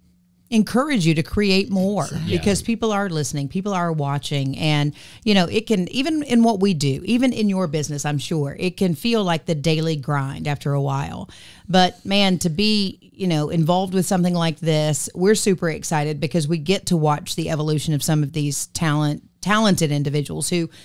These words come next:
Speaker 1: have been on the show, The Spiel,
Speaker 3: Oh, yeah.
Speaker 1: which is
Speaker 3: Yeah.
Speaker 1: produced by Growing Media. I mean, over ten years, we've had hundreds and hundreds of artists on who deserve recognition, i-, if not by
Speaker 2: Absolutely.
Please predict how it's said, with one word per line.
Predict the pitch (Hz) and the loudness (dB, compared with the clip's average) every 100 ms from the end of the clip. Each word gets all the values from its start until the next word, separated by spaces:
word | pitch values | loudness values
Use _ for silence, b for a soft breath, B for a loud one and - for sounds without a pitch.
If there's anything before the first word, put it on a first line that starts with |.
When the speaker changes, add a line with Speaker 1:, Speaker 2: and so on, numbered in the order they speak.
| B | B
Speaker 1:
have | 165 | -2
been | 180 | 0
on | 175 180 | 2 0
the | |
show, | 165 202 175 | 0 0 0
The | 165 | -2
Spiel, | - 233 196 113 | -2 0 4 4
Speaker 3:
Oh, | 101 | 2
yeah. | 95 90 - - | 0 -4 -8 -4
Speaker 1:
which | 185 | 0
is | 170 | 0
Speaker 3:
Yeah. | 90 | 2
Speaker 1:
produced | 180 170 - | 2 2 2
by | 170 | 0
Growing | 151 165 160 | 2 2 4
Media. | 160 160 175 185 | 2 2 0 0
I | 170 | 2
mean, | 170 | 2
over | 170 170 | 2 0
ten | - 208 | -2 0
years, | 185 196 180 165 | 0 0 0 -2
we've | 185 | -2
had | 180 | -2
hundreds | - 226 254 196 156 147 - B B - | -4 0 2 2 2 0 -8 B B 0
and | 170 | 0
hundreds | 156 - 302 240 180 | 0 0 2 2 2
of | 160 - | 2 0
artists | 180 185 175 - - | 0 2 0 -2 -4
on | 165 156 151 151 B B B _ 180 | 0 2 2 0 B B B _ 2
who | 262 226 | 4 4
deserve | 208 175 208 294 226 156 151 | 2 0 0 0 0 -2 0
recognition, | 160 170 151 156 143 151 151 - - | 0 0 0 0 0 -4 -6 -8 -4
i-, | |
if | 190 180 - 180 | 2 2 2 2
not | 185 185 | 2 2
by | |
Speaker 2:
Absolutely. | 180 | 2